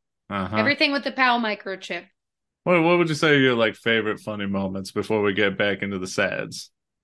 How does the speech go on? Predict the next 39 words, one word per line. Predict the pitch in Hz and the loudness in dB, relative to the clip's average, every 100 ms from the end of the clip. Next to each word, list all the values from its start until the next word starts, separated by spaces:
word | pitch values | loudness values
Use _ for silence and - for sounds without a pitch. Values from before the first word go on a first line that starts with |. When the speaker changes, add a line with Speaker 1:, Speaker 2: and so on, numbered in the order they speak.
| _ _ _ _ _ _ _ _ - | _ _ _ _ _ _ _ _ -2
Speaker 2:
Uh, | 233 226 220 220 220 220 - - | 2 4 4 4 4 0 -6 -4
I | 233 | -2
really | 233 226 226 220 220 | 0 0 -2 -2 -4
like | 214 208 202 - _ - | -2 -2 -4 -12 _ -12
the | 214 | -8
giant | 190 208 214 214 | -2 0 0 -4
Furby | - 214 214 262 262 262 254 | -6 -4 -4 -4 -4 -4 -4
in, | - 220 208 196 208 | -6 -6 -6 -8 -6
like, | 202 190 - | -2 -2 0
what | 214 214 233 | 2 4 4
is | 220 | 2
Speaker 1:
<laughs> | - | -2
Speaker 2:
supposed | 233 220 220 | -2 -4 -4
to | |
be, | 220 226 | -4 0
I | 214 | 0
think, | 220 196 | 0 -4
the | 208 | -6
Mall | 196 208 | -6 -6
of | 214 | -4
America. | 214 202 202 220 254 262 - _ | -4 -2 -2 -2 -4 -4 -8 _
Speaker 1:
Yeah, | 196 160 127 110 | 0 4 4 4
yeah. | 101 98 - _ _ _ _ _ _ _ - | 2 0 -4 _ _ _ _ _ _ _ -4
Speaker 2:
That | 226 | -2
thing | 269 262 | 0 -2
is | 247 | -4
terrifying | - 196 196 202 233 233 262 277 _ _ | -4 -2 -2 -2 -2 -2 -4 -8 _ _
Speaker 1:
It | 233 | -6
Speaker 2:
and | 214 214 220 | -2 0 0
Speaker 1:
was. | 214 | 0
Speaker 2:
bloodthirsty, | 214 220 214 202 190 - - 214 208 _ _ _ _ _ _ _ _ _ | 0 0 0 -4 -4 -10 -14 -14 -14 _ _ _ _ _ _ _ _ _
but | 202 233 | -2 4
Speaker 1:
Yeah, | 214 | 6
Speaker 2:
also | 127 123 208 | 6 6 4
hilarious. | 214 196 185 185 185 214 | 0 -2 -2 -4 -6 -4
Speaker 1:
it | 123 117 | -4 2
talks | 139 131 | 2 2
very | 131 131 123 | 2 2 2
dramatically. | 120 104 101 104 113 113 123 123 | -2 -4 0 0 -2 -6 -6 -6